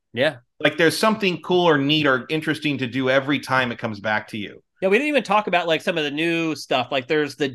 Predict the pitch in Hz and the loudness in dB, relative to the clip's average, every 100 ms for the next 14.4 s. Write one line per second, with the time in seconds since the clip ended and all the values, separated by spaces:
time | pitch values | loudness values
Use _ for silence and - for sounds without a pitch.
0 | - 147 151 175 - - 185 180 180 175 | 0 4 4 4 0 -2 0 0 -2 -4
1 | 170 160 165 165 170 165 165 - _ - | -4 -4 -2 -2 0 -2 -4 -10 _ -6
2 | 151 156 - 151 139 139 160 170 165 160 | -2 -2 0 -2 0 2 4 4 2 2
3 | 143 156 165 165 165 160 143 143 135 131 | -2 -2 -2 -2 -2 -2 -4 -4 -4 0
4 | 143 147 156 - 147 156 151 139 165 156 | 2 2 0 -4 -4 -2 -2 -2 -4 -2
5 | 160 147 147 143 156 - 135 131 131 131 | 0 2 2 2 0 -2 -2 0 0 -2
6 | 135 131 131 123 135 143 143 165 151 143 | -2 -2 -2 -4 -4 -4 -4 -4 -2 -2
7 | 104 104 117 180 175 170 - _ _ _ | -4 -4 0 2 2 0 -10 _ _ _
8 | - 135 143 151 165 196 - 160 - 156 | -6 -2 -2 0 2 2 2 -2 -2 -2
9 | 147 165 185 170 170 160 160 160 175 214 | 0 0 0 -2 -2 -2 -2 0 0 0
10 | 202 240 - 240 208 180 143 214 196 156 | 0 0 2 2 2 -2 -2 -2 0 2
11 | 143 - _ _ - 170 175 170 147 123 | 0 0 _ _ -6 -2 0 0 -2 0
12 | 196 208 190 185 151 117 - 185 - 175 | 2 2 -2 -4 -4 -10 0 0 2 0
13 | 185 185 214 208 185 147 147 147 151 143 | 0 0 -2 -2 -6 -4 -2 -2 -4 -6
14 | 147 139 160 170 | -6 -2 0 0